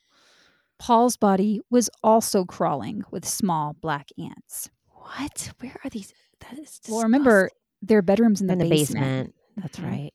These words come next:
Speaker 1: It was determined that both Dorothy and Paul had been dead for at least
Speaker 2: Twelve hours?
Speaker 1: eight hours.
Speaker 2: Eight
Speaker 1: Well,
Speaker 2: hours,
Speaker 1: at least
Speaker 2: okay.
Speaker 1: eight. And that Dorothy had been killed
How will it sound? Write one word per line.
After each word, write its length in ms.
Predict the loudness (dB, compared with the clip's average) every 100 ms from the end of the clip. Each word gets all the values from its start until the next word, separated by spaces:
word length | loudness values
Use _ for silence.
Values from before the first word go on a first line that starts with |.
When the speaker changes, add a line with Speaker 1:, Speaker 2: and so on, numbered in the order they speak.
| _ _ _ _ _ _ _ _ _
Speaker 1:
It 140 | 0 0
was 100 | 0
determined 640 | -4 -4 -2 0 0 0
that 100 | 0
both 280 | 2 0 0
Dorothy 360 | 0 0 -2 0
and 140 | -2
Paul 440 | -2 -2 0 0 -4
had 180 | -4
been 220 | -2 0 0
dead 360 | 0 0 -2
for 220 | -6 -8 -6
at 160 | -6 -8
least 500 | -10 -6 -2 0 0
Speaker 2:
Twelve 180 | 0 -2
hours? 340 | -2 -4 -4 0
Speaker 1:
eight 200 | 0 0
hours. 560 | -2 -2 -2 -4 -6 -4
Speaker 2:
Eight 80 | 2
Speaker 1:
Well, 120 | 4
Speaker 2:
hours, 60 | 4
Speaker 1:
at 60 |
least 300 | 4 2 0 -4
Speaker 2:
okay. 100 | -4
Speaker 1:
eight. 260 | -6 -10 _ _ _ _ _ _ _ 0
And 160 | 4
that 140 | 4 2
Dorothy 340 | 0 0 0
had 260 | -2 -4 -2
been 180 | -2 -2
killed 440 | -2 0 0 -2